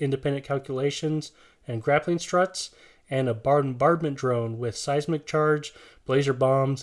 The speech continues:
and Landing Struts. Now, this is a pretty interesting, um, salad that we see here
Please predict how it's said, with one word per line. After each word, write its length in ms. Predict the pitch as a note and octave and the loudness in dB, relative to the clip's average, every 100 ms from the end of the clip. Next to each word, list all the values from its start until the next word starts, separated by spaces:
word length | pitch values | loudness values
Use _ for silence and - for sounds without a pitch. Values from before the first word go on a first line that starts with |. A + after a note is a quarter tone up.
| - | -4
and 180 | B2+ A#2+ | -2 0
Landing 360 | B2 C3+ B2+ | 0 0 -2
Struts. 500 | - - A2+ A2 - | -4 -6 -8 -8 -6
Now, 80 | C3+ | 0
this 180 | F3+ A#3 | 2 2
is 140 | C#4 | 2
a 60 | D4+ | 0
pretty 400 | - G3 G3 G#3+ | 0 0 0 -2
interesting, 880 | - E3 - E3+ - E3+ D#3+ D#3 C#3+ - - - _ D3 | 0 0 0 -2 0 4 4 2 -2 -12 -20 -20 _ 2
um, 600 | C#3 C3 B2 A#2 A2+ A2 _ _ - - - _ _ - | 6 6 4 2 -2 -8 _ _ -20 -20 -20 _ _ -6
salad 580 | - E3+ D#3+ D#3+ C#3+ B2 | 0 2 6 8 6 4
that 160 | C#3 | -2
we 140 | C#3 B2+ | -2 -2
see 260 | - E3 | 0 0
here 460 | D#3 - B2+ A#2+ | 0 -2 -2 -2